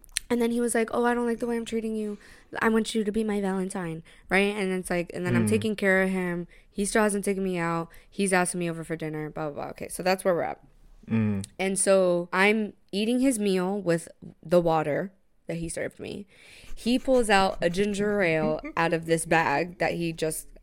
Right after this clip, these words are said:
Speaker 1: I guess, went to the corner store before, uh, me getting there, along with his pre-dinner snack.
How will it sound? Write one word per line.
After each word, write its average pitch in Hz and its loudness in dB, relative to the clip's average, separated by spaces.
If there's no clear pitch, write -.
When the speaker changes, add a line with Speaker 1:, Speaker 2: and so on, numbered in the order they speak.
Speaker 1:
I 170 2
guess, 165 0
went 160 -4
to 170 -4
the 165 0
corner 160 -6
store 160 -8
before, 156 -8
uh, 160 -8
me 170 -6
getting 247 0
there, - -8
along 214 2
with 208 2
his 208 4
pre-dinner 196 6
snack. - 0